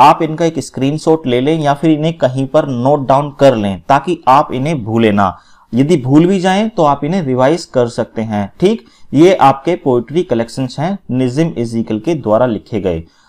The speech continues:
अब बात करते हैं दोस्तों उन्नीस सौ चौहत्तर की। उन्नीस सौ चौहत्तर में इन्हें इनवाइट किया गया था यूएस गवर्नमेंट के द्वारा। ठीक है, यूएस मतलब अमेरिका की गवर्नमेंट के द्वारा इन्हें इनवाइट किया गया था as a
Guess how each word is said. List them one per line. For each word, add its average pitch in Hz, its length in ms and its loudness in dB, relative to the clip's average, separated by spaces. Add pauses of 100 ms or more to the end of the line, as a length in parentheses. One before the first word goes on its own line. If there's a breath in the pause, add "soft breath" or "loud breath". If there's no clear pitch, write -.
(140 soft breath)
अब 139 120 4
बात 170 280 4
करते 185 280 -2
हैं 190 200 -2
दोस्तों 151 360 0 (100)
उन्नीस 131 360 -4
सौ 170 100 -4
चौहत्तर 110 560 -2
की। 92 300 -8 (360 soft breath)
उन्नीस 175 380 0
सौ - 100 2
चौहत्तर 160 600 2
में 175 240 -2
इन्हें 160 320 -2
इनवाइट 127 540 0
किया 131 180 0
गया 120 220 4
था 147 160 -4
यूएस 131 460 0
गवर्नमेंट 110 580 0
के 147 120 -2
द्वारा। 92 440 -2 (140)
ठीक 160 200 0
है, 196 160 -4 (300 soft breath)
यूएस 143 440 4
मतलब 127 340 -2 (440)
अमेरिका 135 460 0
की 156 140 -4
गवर्नमेंट 123 460 0
के 147 100 -2
द्वारा 120 440 2
इन्हें 135 200 -4
इनवाइट 117 480 -2
किया 135 140 0
गया 127 180 2
था 160 300 -2
as 120 240 0
a 175 120 0